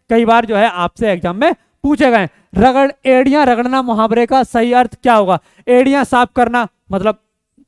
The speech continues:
एड़ियां रगड़ना मतलब जमीन पर एड़ियां रगड़ना पानी डाल के, तो एड़ियां साफ करना, परिश्रम करना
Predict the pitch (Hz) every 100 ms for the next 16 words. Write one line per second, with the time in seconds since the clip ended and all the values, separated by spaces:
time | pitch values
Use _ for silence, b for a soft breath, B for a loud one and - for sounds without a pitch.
0 | _ _ _ _ _ _ - 214 208 214
1 | 196 202 196 196 180 165 180 202 214 202
2 | 196 190 180 196 180 175 180 175 170 214
3 | 226 196 _ _ - 196 214 196 185 -
4 | 202 208 233 _ _ _ - 233 247 285
5 | 277 247 233